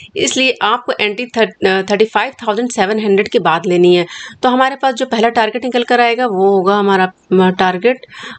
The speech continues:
अ, थर्टी फ़ाइव थाउजेंड नाइन हंड्रेड थर्टी का level। एक मिनट फ्रेंड्स, यहाँ पर पहला target हमारा थर्टी फ़ाइव थाउजेंड नाइन हंड्रेड का level होगा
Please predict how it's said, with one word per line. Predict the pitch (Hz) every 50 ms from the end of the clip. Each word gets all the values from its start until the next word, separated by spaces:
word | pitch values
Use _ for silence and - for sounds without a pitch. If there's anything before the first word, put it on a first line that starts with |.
| -
अ, | 185 190 190
थर्टी | 190 190 - 262 277 302 302
फ़ाइव | - - 269 240 262 262 - -
थाउजेंड | 247 254 233 240 254 254 226
नाइन | 208 196 214 233 240 233
हंड्रेड | 226 220 226 226 220 208 202 226 226 233 226 - _ _ _ _ _ _ _ -
थर्टी | - 180 180 180 185 220
का | 220 226 233
level। | 233 233 226 226 262 294 381 - _ _ _ _ _ _ _ _ _ _ _ _ _ _ _ _ _ _ _ _ _ _ _ _ _ _ _ _ _ _ _ _ _ _ _ _ - - -
एक | 196 190 185 - -
मिनट | 180 175 175 - - - - _ _ - _ _ _ _ _ _ _ _ _ _ _ _ _ _ _ _ _ - - - - 247 254 214 - - - - - - - _ - - - 196 640 640 640 - - - 403 _ _ _ _ _ _ _ _ _ _ _ _ - - 1017 _ _ _ _ _ _ _ _ _ _ _ _ _ _ _ _ _ _ _ _ _ _ -
फ्रेंड्स, | - 277 262 254
यहाँ | 285 262 262
पर | 269 285 269
पहला | - 254 240 254 269
target | 262 269 262 254 240 247 262
हमारा | 254 254 254 247 262
थर्टी | 262 - 240 240 226 254
फ़ाइव | 240 - 240 240 269 - -
थाउजेंड | 247 240 233 247 247 226
नाइन | 196 202 226 233
हंड्रेड | 226 233 233 233 240 233
का | - -
level | 247 240 240 233 240 240 247
होगा | 240 226 262 320 440